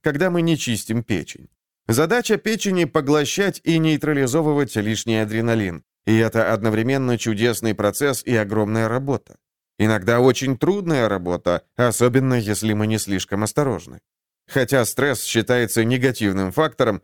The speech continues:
в небольших дозах он полезен, поскольку помогает нам сохранять мотивацию, двигаться вперёд и сосредотачиваться на том, что я называю целью плюс. Как я уже говорил в начале главы, есть здоровые и естественные выбросы адреналина.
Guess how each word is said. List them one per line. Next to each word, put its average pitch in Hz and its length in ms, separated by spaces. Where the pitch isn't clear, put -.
в 139 80
небольших 175 480
дозах 175 380
он 165 160
полезен, 160 500
поскольку 117 480
помогает 131 480
нам 147 160
сохранять 123 600
мотивацию, 127 840
двигаться 156 480
вперёд 139 400
и 139 60
сосредотачиваться 113 1000
на 101 140
том, 139 220
что 117 160
я 110 120
называю 98 520
целью 95 500
плюс. 101 480
Как 107 160
я 104 140
уже 98 160
говорил 107 420
в 104 60
начале 104 400
главы, 135 340
есть 135 420
здоровые 135 640
и 131 100
естественные 120 880
выбросы 120 400
адреналина. 123 720